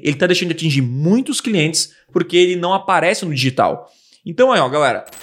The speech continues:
coloca aí, editor, cinco estágios: desconhecido, pouco conhecido, conhecido, muito conhecido e a dominação. Onde está o seu negócio local hoje? A sua empresa,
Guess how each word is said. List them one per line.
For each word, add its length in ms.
coloca 320
aí, 60
editor, 340
cinco 320
estágios: 460
desconhecido, 640
pouco 280
conhecido, 460
conhecido, 560
muito 360
conhecido 640
e 160
a 40
dominação. 680
Onde 320
está 260
o 80
seu 160
negócio 340
local 240
hoje? 280
A 100
sua 100
empresa, 480